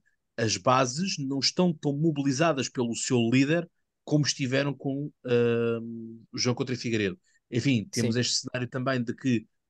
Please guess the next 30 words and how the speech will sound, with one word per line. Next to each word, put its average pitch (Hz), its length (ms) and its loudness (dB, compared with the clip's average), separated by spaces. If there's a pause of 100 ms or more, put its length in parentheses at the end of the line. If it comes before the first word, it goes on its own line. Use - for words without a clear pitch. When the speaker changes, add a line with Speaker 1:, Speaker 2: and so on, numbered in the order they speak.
Speaker 1:
a 113 60 -6
Carla 117 360 2
Castro, 117 500 -2 (160)
que 98 240 -12 (480)
foi - 280 -2
eleições, 101 720 0 (460)
ah, 95 400 -4 (480)
foi 110 120 -4
eleições 104 580 -2 (260)
com, 98 360 -10
com - 180 -10
o 98 60 -6
Rui 110 160 -2
Rocha, 131 440 0 (420)
ah, 117 420 4 (600)
não 123 240 4
vai 120 140 6
estar 117 220 2
nas 120 160 -2
listas, 127 400 -2
portanto - 280 -14
ela 98 200 -4
é 98 60 -2
atualmente 104 440 -4
é 101 60 0
deputada, 123 520 0 (440)
mas 123 240 4
estavam 127 340 -2
a 123 40 -2
propô-la 135 500 2